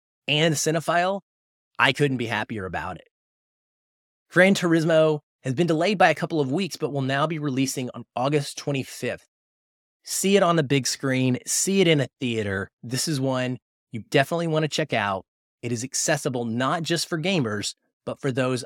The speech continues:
unfamiliar with the video game and for those unfamiliar with racing.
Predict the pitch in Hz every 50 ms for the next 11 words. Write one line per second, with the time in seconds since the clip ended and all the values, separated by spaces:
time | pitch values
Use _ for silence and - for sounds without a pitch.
0 | - - 131 139 143 - - 160 156 165 170 175 180 180 180 175 180 - - 185
1 | 160 175 180 180 180 175 175 160 175 175 170 165 165 165 151 _ _ _ _ _
2 | _ - 165 208 220 - 247 226 247 240 240 214 226 226 214 - 226 214 214 214
3 | 208 202 196 185 190 170 - 151 151 143 127 - - 95 85 - -